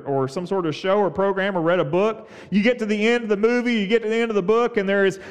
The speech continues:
some small piece of information that you did not have throughout the course of the story, and you get to the end, and that little bit of information is revealed, and suddenly the entire plot of the movie or the entire plot of the book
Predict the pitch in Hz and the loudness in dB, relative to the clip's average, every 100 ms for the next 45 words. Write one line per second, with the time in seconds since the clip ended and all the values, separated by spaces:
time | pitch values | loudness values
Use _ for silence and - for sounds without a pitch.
0 | - - 254 262 - 220 226 262 269 254 | -16 -2 0 0 -2 2 4 4 2 0
1 | 262 240 220 233 208 202 220 233 254 233 | -2 0 2 0 0 2 2 2 -2 0
2 | 208 208 202 165 240 233 220 208 180 208 | 0 0 -2 2 0 2 0 0 0 2
3 | 220 220 220 202 214 208 196 - 233 226 | 2 2 0 2 2 0 -4 0 2 2
4 | 226 185 170 233 226 226 226 185 185 226 | -2 -4 -2 2 2 4 2 -2 0 0
5 | 233 202 202 214 233 233 185 185 185 233 | 0 -4 -2 0 2 2 0 0 2 2
6 | 226 226 214 220 214 202 220 220 208 196 | 2 2 0 -2 -4 0 0 0 -4 -2
7 | 175 165 208 240 240 240 - 165 190 - | 0 0 2 2 2 -2 -8 -2 -2 2
8 | 240 240 214 208 190 190 226 226 - 214 | 2 2 0 0 -2 0 0 0 0 0
9 | 214 226 190 185 196 233 240 240 202 180 | 2 2 0 0 0 2 2 2 2 2
10 | 175 185 208 220 220 220 220 196 180 185 | 0 -2 0 0 2 0 0 -2 0 2
11 | 240 233 | 0 -2